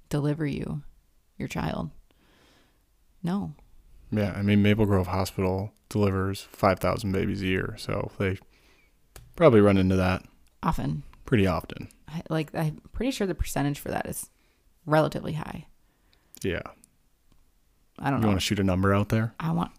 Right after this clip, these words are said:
Speaker 1: I mean,
Speaker 2: You wanna say, like, ninety percent?
Speaker 1: No, maybe it's not, maybe relatively high is not the correct word. I was gonna say, I don't know
Speaker 2: Like
Speaker 1: why.
Speaker 2: over half?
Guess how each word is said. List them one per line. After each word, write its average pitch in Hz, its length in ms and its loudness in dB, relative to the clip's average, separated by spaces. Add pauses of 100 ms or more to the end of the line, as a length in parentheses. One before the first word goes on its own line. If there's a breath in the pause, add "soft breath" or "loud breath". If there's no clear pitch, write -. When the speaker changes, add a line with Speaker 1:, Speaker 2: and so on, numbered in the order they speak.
Speaker 1:
I 160 100 -2
mean, 147 300 -2
Speaker 2:
You 139 60 -12 (200)
wanna 104 120 0
say, 98 120 0
like, 95 100 0
ninety 95 500 4
percent? 110 540 -2
Speaker 1:
No, 185 580 4
maybe 175 300 0
it's 160 180 -4
not, 151 300 -2 (840 soft breath)
maybe 180 180 -4
relatively 147 420 -6
high - 260 -10
is 156 200 -16
not - 180 -14
the - 100 -10
correct - 360 -14
word. - 380 -14
I - 100 -6
was 180 140 -6
gonna 180 200 -4
say, - 320 -4
I - 60 -6
don't 170 120 -4
know 170 60 -4
Speaker 2:
Like 160 80 -2
Speaker 1:
why. 101 80 4
Speaker 2:
over 98 120 0
half? 92 400 -2